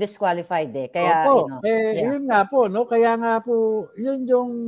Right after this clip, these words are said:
Speaker 2: ano, ako, natanggap po ako sa pideya dahil wala man, wala naman ako that time ng perpetual disqualification.
Speaker 1: Mm-hmm.
Speaker 2: Katulad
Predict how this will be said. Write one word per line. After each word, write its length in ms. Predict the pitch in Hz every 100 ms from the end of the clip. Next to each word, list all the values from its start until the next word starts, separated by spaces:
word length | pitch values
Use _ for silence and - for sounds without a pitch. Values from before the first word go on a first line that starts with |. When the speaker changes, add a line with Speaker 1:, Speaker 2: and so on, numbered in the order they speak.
| 226 220 214 214 208 208 190
Speaker 2:
ano, 400 | 277 196 208 -
ako, 320 | 262 269 247
natanggap 480 | 240 247 247 254 262
po 160 | 269 254
ako 80 |
sa 160 | 277 269 - _
pideya 480 | - 277 294 233 190
dahil 240 | 226 262 262
wala 240 | 262 262
man, 320 | 262 254 233
wala 240 | 247 254 254
naman 240 | 254 254
ako 320 | 247 262 254 - _ _
that 320 | 196 262 262 226
time 240 | 196 202
ng 240 | 240 240
perpetual 560 | 233 233 247 240 240 226
disqualification. 1200 | 220 - 220 202 - - 131 123 254 247 156 123
Speaker 1:
Mm-hmm. 320 | _ _ -
Speaker 2:
Katulad 440 | - 196 269 233